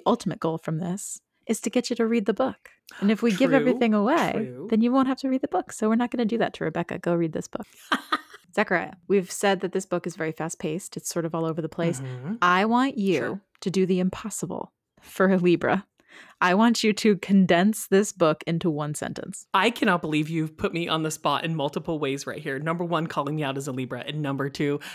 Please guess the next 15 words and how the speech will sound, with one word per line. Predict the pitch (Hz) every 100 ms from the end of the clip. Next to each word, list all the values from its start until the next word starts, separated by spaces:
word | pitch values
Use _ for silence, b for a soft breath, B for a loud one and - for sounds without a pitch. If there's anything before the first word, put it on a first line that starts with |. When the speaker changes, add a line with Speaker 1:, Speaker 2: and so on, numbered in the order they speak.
| B
Speaker 2:
how | 175
dare | 160 170 156
you | 175
make | 165 156
me | 170
summarize | 165 147 143 143 151
a |
book | 139 143
in | 139
a |
sentence? | 139 135 135 139 151 B B -
Okay, | 302 190 202 -
fine. | - 247 226 160 160 -
Lesbian | 180 220 247 269 254 -
ex-lovers | 208 - - 180 180 170 156 143 165